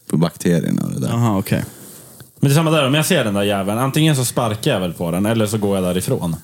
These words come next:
Speaker 2: Ja.
Speaker 3: Det är ju li-, det är lite skillnad mot en sån här jävla pytonorm eller något sånt. Då dör man ju, då är det ju farligt. Det här är ju pissdjur bara. <laughs> Nej,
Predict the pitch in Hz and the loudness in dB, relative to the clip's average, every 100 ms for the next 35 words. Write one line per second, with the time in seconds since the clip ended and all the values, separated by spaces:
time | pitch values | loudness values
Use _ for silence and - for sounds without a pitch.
0 | - - - 113 113 117 - - - - | -12 -10 0 4 4 4 0 -8 -20 -20
1 | - - - - - - 127 131 131 135 | -20 -20 -20 -20 -18 -6 -4 -2 0 2
2 | 135 135 127 143 139 117 107 107 101 104 | 2 2 2 2 2 0 -2 -2 0 0
3 | 98 98 95 120 110 113 123 120 87 82 | 0 -2 -2 -2 -2 0 0 0 -2 -4
4 | 87 85 104 90 104 120 107 85 62 87 | -4 -2 -2 -2 0 0 0 -4 -4 0
5 | 104 92 85 98 95 90 - - - - | 0 0 -2 -2 -2 -4 -8 -16 -20 -6
6 | 107 113 107 92 92 87 - 92 127 113 | -2 0 0 0 0 -2 -2 0 2 2
7 | 78 76 69 - - _ - - - - | 0 -4 -4 -4 -8 _ -12 -10 -10 -10
8 | - - - - - - | -12 -14 -10 -6 0 4